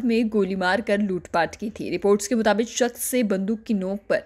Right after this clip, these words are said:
पाँच लाख रुपए लूटे गए हैं। इस पूरी घटना का सीसीटीवी वीडियो सामने आया है। सीसीटीवी फुटेज में साफ देखा जा सकता है कि कैसे बाइक सवार चार लोगों ने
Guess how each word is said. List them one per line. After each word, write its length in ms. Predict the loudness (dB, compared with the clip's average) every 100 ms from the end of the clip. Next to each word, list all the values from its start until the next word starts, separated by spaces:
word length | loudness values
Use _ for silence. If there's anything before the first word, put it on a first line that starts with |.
| _
पाँच 340 | 0 0 0 4
लाख 320 | 4 4 -2
रुपए 280 | -4 -2 0
लूटे 340 | -2 -2 -2
गए 160 | -2 -2
हैं। 200 | -6 -12 -16 -20 -20 -20 -2 2
इस 140 | 2
पूरी 300 | 4 4 4
घटना 420 | 4 2 4 2
का 180 | 2 0
सीसीटीवी 600 | 0 -4 -2 -2 0 0
वीडियो 420 | 0 0 2 0
सामने 360 | -2 -4 -4 -4
आया 220 | -4 -6
है। 180 | -8 -12 _ _ -20 -12
सीसीटीवी 520 | 2 2 4 2 4 2
फुटेज 500 | -2 2 2 2 0
में 240 | 0 0
साफ 440 | 2 4 4 2
देखा 360 | -2 -2 0 0
जा 200 | 4 2
सकता 300 | 2 0 0
है 140 | 2
कि 160 | 0 0
कैसे 380 | 2 2 2 -4
बाइक 400 | 2 2 2 0
सवार 420 | -2 0 0 -2 -2
चार 300 | 0 0 -2
लोगों 280 | -2 0
ने 140 | 0